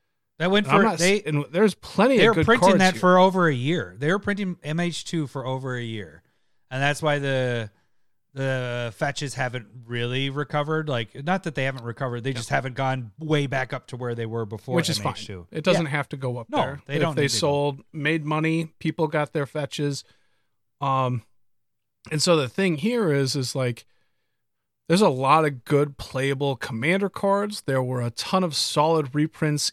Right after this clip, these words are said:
Speaker 2: in the box toppers, which we'll go over, uh, today. And the set is really, really fun. So I don't think it's going to have a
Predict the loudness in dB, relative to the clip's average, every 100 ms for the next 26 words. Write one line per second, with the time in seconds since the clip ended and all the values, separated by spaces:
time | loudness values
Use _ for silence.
0 | 0 2 2 2 0 -2 -2 -4 -4 0
1 | 0 0 -2 -2 2 0 2 4 4 2
2 | 0 0 0 -2 -4 _ _ _ _ _
3 | -2 -2 -2 -6 -4 -2 -2 -4 -8 _
4 | _ 2 4 4 2 0 -4 -6 -10 -16
5 | _ _ _ _ -2 0 2 0 -2 -2
6 | -2 -6 _ _ -6 -4 -2 -2 -2 -4
7 | 0 0 0 2 4 6 4 4 0 0
8 | 0 0 -4 -2 -2 -2 -4 -4 -8